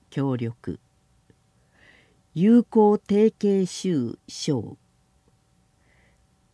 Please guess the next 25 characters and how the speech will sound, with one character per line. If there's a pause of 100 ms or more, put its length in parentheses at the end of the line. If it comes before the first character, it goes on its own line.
(120)
異
な
る (100)
言
葉
や
生
活
習
慣、 (320)
文
化
を
持
つ
人
々
と
の
交
流
を
通
じ
て、